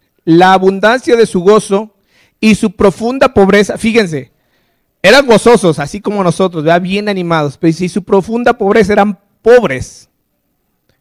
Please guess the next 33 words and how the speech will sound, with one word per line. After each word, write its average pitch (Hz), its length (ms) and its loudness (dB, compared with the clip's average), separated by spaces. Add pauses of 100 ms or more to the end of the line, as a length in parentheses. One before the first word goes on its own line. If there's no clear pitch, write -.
(100)
pero 196 160 2
aún 233 100 0
así 226 160 -2
dice, 196 380 -4
"Su - 280 -8
profunda 269 540 -2
pobreza 226 640 0
abundaron 214 840 2 (180)
en 196 140 -4
riquezas 208 580 -4
de 196 140 -4
qué". 202 440 -6 (1700)
Ni 220 200 -6
siquiera 262 420 -10
estaba 254 280 -4
hablando 233 340 -6
de 220 80 -2
algo 220 140 0
económico 202 520 -6
al 175 80 -2
cien 185 220 -6
por 190 160 -4
ciento, 170 300 -10
porque 180 440 -12
está 196 220 -2
aclarando, 226 440 0
era 254 140 0
su, - 180 -14
de, 202 220 0
o 190 80 -2
sea, 180 160 -2
su 190 200 -4
pobreza, 247 760 0